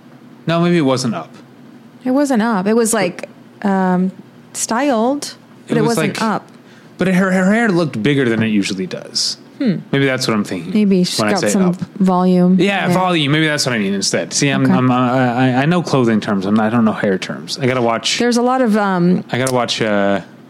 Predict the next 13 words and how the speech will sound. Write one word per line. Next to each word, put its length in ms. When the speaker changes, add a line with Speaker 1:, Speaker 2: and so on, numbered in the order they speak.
Speaker 1:
trying 160
to 60
remember. 360
<laughs> 60
There 140
was 300
a 480
Project 260
Runway, 260
but 280
for 180
hairstylists, 720
right? 260